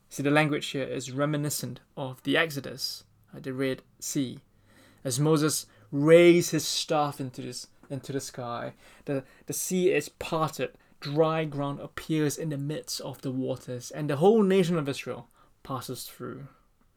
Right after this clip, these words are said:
And the forces of Egypt, they chase after, and what happens? And Moses lowers, lowers his staff, and the waters comes crashing, cr-, crashing in, quenching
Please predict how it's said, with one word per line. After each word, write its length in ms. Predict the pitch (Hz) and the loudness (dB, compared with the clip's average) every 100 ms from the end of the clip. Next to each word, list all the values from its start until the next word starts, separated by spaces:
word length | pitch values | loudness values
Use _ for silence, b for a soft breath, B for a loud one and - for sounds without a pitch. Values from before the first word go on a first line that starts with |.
| b b b b b | b b b b b
And 80 | 131 | -6
the 60 | |
forces 500 | - 160 160 160 139 | 6 6 8 4 0
of 80 | 135 | 2
Egypt, 360 | 147 139 143 - | 4 4 4 2
they 120 | 127 | -6
chase 360 | - 143 143 | 0 2 2
after, 540 | 139 147 135 - 165 165 _ _ b b - | 2 0 0 0 -2 -2 _ _ b b -10
and 100 | 131 | -8
what 120 | 135 | -6
happens? 600 | 151 143 165 190 196 - _ _ _ _ _ - | -6 -6 -8 -10 -12 -20 _ _ _ _ _ -16
And 120 | 135 | -8
Moses 320 | 135 139 143 | -6 -6 -4
lowers, 440 | 156 175 180 170 156 | 2 2 2 -2 -2
lowers 300 | 165 170 165 | 0 0 -2
his 100 | - | -6
staff, 460 | 127 127 - - _ b b b | -6 -8 -12 -20 _ b b b
and 100 | 143 | -6
the 80 | 131 | -4
waters 360 | 139 143 139 - | -2 -2 -6 -10
comes 240 | 139 - | -10 -10
crashing, 760 | - - 185 170 - 160 139 - - | -10 0 2 4 2 -2 -6 -10 -14
cr-, 140 | - | -12
crashing 540 | - - 208 - 170 | -8 2 2 2 -2
in, 260 | 151 127 135 - b b b b b b | -2 -4 -8 -18 b b b b b b
quenching 580 | - 151 139 143 131 | -2 -2 -2 -4 -6